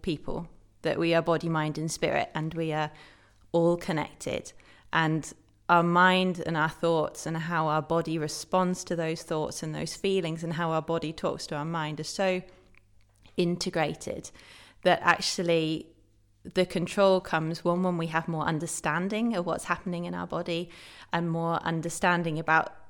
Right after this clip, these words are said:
the foundations upon which we should make decisions. That's when our ability to see truth, to make wise decisions, and to have more control over those voices and thoughts that come start to develop.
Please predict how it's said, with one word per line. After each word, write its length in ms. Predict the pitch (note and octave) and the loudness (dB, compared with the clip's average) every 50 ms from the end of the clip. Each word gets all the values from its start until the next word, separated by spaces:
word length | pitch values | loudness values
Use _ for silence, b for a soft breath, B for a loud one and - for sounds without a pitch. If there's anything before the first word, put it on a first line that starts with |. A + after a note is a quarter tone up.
| - - | -12 -4
the 100 | - E3+ | -4 -4
foundations 1080 | D#3+ - - F#3 E3 E3 E3+ E3 D#3 F3+ F#3 F#3 F#3+ - - - - D#3 D3 D3 D3+ - | -2 0 0 2 2 2 0 0 2 4 4 4 2 0 -4 -4 -4 -4 -2 -2 -4 -4
upon 400 | C#3+ C#3+ - - - G3+ G#3 G3+ | -6 -6 -6 -2 0 0 2 2
which 200 | E3+ - - - | 0 -2 -6 -6
we 80 | - D#3 | -8 -8
should 180 | D3 - F#3 E3 | -8 -6 -8 -6
make 200 | D#3+ D3+ - - | -6 -6 -8 -8
decisions. 580 | - D#3 - - D3 D3 - D3 D3 D3 - | -10 -8 -4 -4 -6 -4 -4 -6 -6 -6 -6
That's 320 | - - E3 - - - - | -2 -2 -2 -2 -2 -4 -2
when 200 | F#3 F#3 F3 F3 | -2 0 0 0
our 160 | E3 E3 E3 | -2 -2 -2
ability 580 | D#3+ D#3+ E3 D#3+ D#3+ D#3+ - - - D#3 D#3 D#3 | -4 -4 -4 -4 -4 -6 -8 -6 -6 -4 -4 -4
to 300 | D#3 - E3+ D#3+ D#3+ D#3+ D#3+ B B B B B B B | -4 -4 -2 0 0 -2 -4 B B B B B B B
see 380 | - - - - F#3+ F3 G3 | -12 -10 -6 -4 -2 -2 -4
truth, 560 | - - - - G#3 A3+ A#3+ C4+ - - - - _ - | -6 -8 -6 -4 -2 -2 -2 -4 -6 -10 -20 -20 _ -14
to 140 | - - E3 | -8 -6 -6
make 380 | E3 E3+ D#3+ - - - - - _ - | -4 -4 -4 -4 -6 -8 -12 -18 _ -8
wise 340 | - E3+ F3 E3 D#3+ E3+ - | -4 -2 0 0 0 -2 -4
decisions, 800 | - - E3+ - F3+ D#3 D3+ - - D#3+ D#3+ D3+ D#3 - - B B B B B B B | -6 -8 -6 -4 -4 -4 -4 -4 -6 -6 -6 -6 -8 -10 -14 B B B B B B B
and 180 | - F3 E3+ F3 | 2 2 2 2
to 100 | - F#3 | 0 -2
have 240 | E3+ F3+ F#3 F3 F3+ | 2 2 2 2 2
more 280 | F#3 F3+ F3 F3 F3 | 0 2 2 2 0
control 460 | E3+ - F3+ E3 - - E3 D#3+ D#3+ E3 | 0 -2 -4 -4 -2 -2 -2 0 0 0
over 180 | D#3+ D#3 D#3+ | 0 0 -2
those 200 | D#3 D#3 D#3 D3+ | -2 -4 -4 -6
voices 520 | C3+ C#3 D#3 D#3+ E3 F3 - - D3+ - - | -6 -6 -2 -2 -2 -2 -2 -6 -8 -6 -6
and 120 | D3+ C#3+ | -6 -4
thoughts 320 | - D#3+ D#3 D3+ - - - | -2 -2 -2 -2 -4 -6 -10
that 200 | - - - - | -8 -8 -8 -8
come 420 | - - F3 E3+ - D#3 D3 E3+ B B B B B B | -8 -8 -6 -6 -4 -4 -6 -6 B B B B B B
start 380 | - - - - E3+ D3+ - - | -16 -8 -2 0 0 0 0 -2
to 120 | - E3+ | -8 -10
develop. 560 | D3+ - D#3 - D3 D3+ D3 - - - - | -8 -8 -6 -4 -4 -4 -4 -4 -8 -10 -12